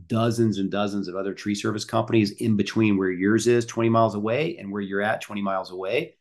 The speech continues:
So they're gonna show some more of those local companies on the Google Maps. But what you can do, and this is the reason why we recommend a comprehensive marketing strategy,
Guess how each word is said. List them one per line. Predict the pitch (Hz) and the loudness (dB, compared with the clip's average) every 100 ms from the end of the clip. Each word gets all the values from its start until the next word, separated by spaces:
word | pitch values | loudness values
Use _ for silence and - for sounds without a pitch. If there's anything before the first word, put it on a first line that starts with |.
| _ _ | _ _
So | - | -2
they're | 110 | 4
gonna | 120 117 | 4 4
show | - 120 110 | 4 2 2
some | 110 107 | -2 -2
more | 113 110 | -2 -2
of | |
those | 98 92 | -4 -6
local | 90 98 104 110 | -8 -8 -6 -6
companies | 113 107 120 117 | -6 -4 -2 -2
on | 95 | -4
the | 90 | -6
Google | 104 98 | -4 -4
Maps. | 92 113 147 - _ _ _ | -2 -2 -2 -8 _ _ _
But | - | -2
what | 107 - | 0 0
you | 104 | -4
can | - 156 214 | -2 2 4
do, | 175 90 85 113 117 _ _ - | 4 4 0 -4 -10 _ _ 0
and | 98 | 2
this | 113 | 2
is | 117 | 2
the | 107 | 4
reason | 120 107 101 | 4 4 2
why | 95 101 104 | 0 0 -2
we | 95 92 98 - | -2 -4 -6 -6
recommend | 104 - 98 123 104 92 98 _ _ _ _ | -6 -2 0 2 0 -2 -8 _ _ _ _
a | 107 | -18
comprehensive | - 113 113 113 101 98 80 | -6 0 0 2 0 0 2
marketing | 123 - 104 | 2 2 0
strategy, | - 92 92 85 104 - | -2 -4 -4 -2 -4 -4